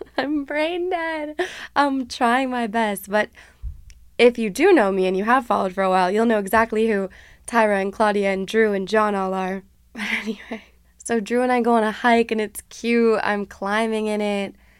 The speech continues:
The whole vlog is, is fun. But I edited a vlog, a vertical Instagram, TikTok video, and a podcast. I had a full workday,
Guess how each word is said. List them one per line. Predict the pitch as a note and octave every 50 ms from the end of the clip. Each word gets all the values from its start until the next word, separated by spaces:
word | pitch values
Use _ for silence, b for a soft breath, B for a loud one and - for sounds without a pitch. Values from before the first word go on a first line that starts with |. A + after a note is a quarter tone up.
| b b b b b
The | - A3
whole | A#3+ C4 C4+ C4
vlog | A3+ A#3 A3 G#3+ G#3 G3
is, | F#3+ F#3 F#3 - - _ _ -
is | F#3+ F#3 F3 - - -
fun. | - - - E3 - - - - G#3 - _ _ _ _ _ -
But | G#3+ A#3+ B3
I | B3+
edited | C4 B3+ D4 E4 F#4 G4 F#4+ F4+
a | D#4
vlog, | A3 G3+ A3+ C4+ D4 D#4+ E4+ F#4+ G4 - _ -
a | - A#3+
vertical | G#3+ A3+ C4+ D4 D4 D4+ D4+ D4+ D4+ D4+ D4 D4 D4 D4 C#4+ C#4+ -
Instagram, | - C4+ C4 C4 - C4+ B3 C4+ C4+ B3+
TikTok | - C4+ B3 - C4+ C#4 C#4 B3+
video, | C4 C#4 C#4 C#4 C#4+ C#4 C#4+ C#4+ D4 D4 - _ _ - -
and | A3 A#3 B3+
a | C4
podcast. | A3+ A#3+ A#3+ G#3 G#3+ G#3 G#3+ C4 C4 C#4 D4 D#4+ - -
I | - C4 D4
had | D#4 E4+ F4+
a | F4
full | F4 - - - C4+ D#4 E4 C#4
workday, | G#3 A3+ B3+ C#4+ B3 - - G3+ G3+ G3 F#3+